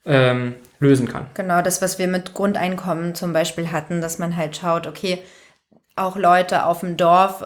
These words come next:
Speaker 2: ähm, verdienen Geld, aber halt nicht mit einem typischen Angestelltenverhältnis, sondern, ähm, durch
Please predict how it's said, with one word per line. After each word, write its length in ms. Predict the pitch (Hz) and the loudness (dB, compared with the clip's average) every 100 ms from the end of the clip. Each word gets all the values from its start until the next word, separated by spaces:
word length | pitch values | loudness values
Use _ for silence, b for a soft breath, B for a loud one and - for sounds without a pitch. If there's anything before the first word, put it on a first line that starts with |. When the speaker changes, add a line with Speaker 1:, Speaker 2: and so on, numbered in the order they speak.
| - | -2
Speaker 2:
ähm, 600 | 175 175 175 170 165 - _ _ _ - _ | -2 -2 -6 -8 -10 -16 _ _ _ -20 _
verdienen 560 | - 190 180 180 175 | -6 -4 -2 -4 -2
Geld, 460 | 175 185 214 233 226 | 4 6 6 4 0
aber 200 | 170 170 | -2 -2
halt 200 | 175 156 | -2 -4
nicht 180 | 180 - | -8 -6
mit 160 | 175 | -6
einem 460 | 175 170 165 160 151 | -2 0 0 -4 -8
typischen 440 | - 208 180 175 208 | -4 -2 -2 -4 -2
Angestelltenverhältnis, 1500 | - 233 233 - 196 196 196 196 190 185 165 170 175 175 | 2 4 4 4 4 4 0 -8 -4 -2 0 -2 -4 -2
sondern, 520 | - 165 165 156 160 156 | -2 0 0 -2 -4 -6
ähm, 300 | - 165 165 b b b b | -6 -6 -8 b b b b
durch 520 | - 185 185 - - | -4 0 0 -4 -8